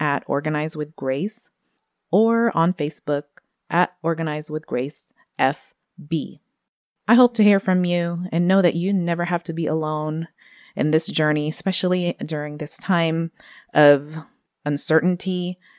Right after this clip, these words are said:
during this time of pressure and lots of overwhelm coming from all sides. So once again, this is Grace with Organize with Grace, signing off for now, but I will talk to you next time.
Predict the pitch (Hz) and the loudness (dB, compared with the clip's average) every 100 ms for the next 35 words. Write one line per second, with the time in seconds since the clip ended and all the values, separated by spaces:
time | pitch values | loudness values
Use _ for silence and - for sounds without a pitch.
0 | _ _ - 151 143 147 147 - - 151 | _ _ -8 -4 -4 -4 -6 -8 -8 -4
1 | 143 147 143 135 135 135 135 156 - _ | -4 -4 -4 -4 -2 -2 -4 -10 -20 _
2 | _ _ - 160 - 160 156 165 - _ | _ _ 2 2 4 0 0 -2 -8 _
3 | - - _ 147 139 135 135 139 - - | -20 -20 _ 0 2 2 0 -4 -8 -18
4 | _ _ _ - 147 156 160 147 147 147 | _ _ _ -6 -4 -4 -4 -2 -2 -2
5 | 143 143 143 143 151 147 _ _ - 180 | -2 0 0 0 -4 -12 _ _ -4 0
6 | 165 160 135 160 214 - 160 156 151 - | 0 -2 -4 0 0 0 2 2 0 -6
7 | - _ _ _ _ _ _ - 147 139 | -14 _ _ _ _ _ _ -8 0 2
8 | 139 147 156 180 240 214 208 196 185 202 | 2 0 -2 0 0 2 2 0 -2 -6
9 | - 165 160 170 - - - 208 220 - | -2 0 2 0 -10 -18 -4 0 0 -2
10 | _ _ - 175 190 190 190 185 180 165 | _ _ -2 0 0 -2 -2 -6 -6 -2
11 | 160 160 - - _ _ _ _ _ - | -2 -2 -8 -16 _ _ _ _ _ -2
12 | 196 233 269 254 - 226 190 180 180 160 | 4 8 8 6 4 2 6 6 4 0
13 | - 190 214 175 165 165 - 165 160 151 | 0 2 2 0 0 -2 -2 -4 -4 -6
14 | - - 139 - | -10 -8 -8 -8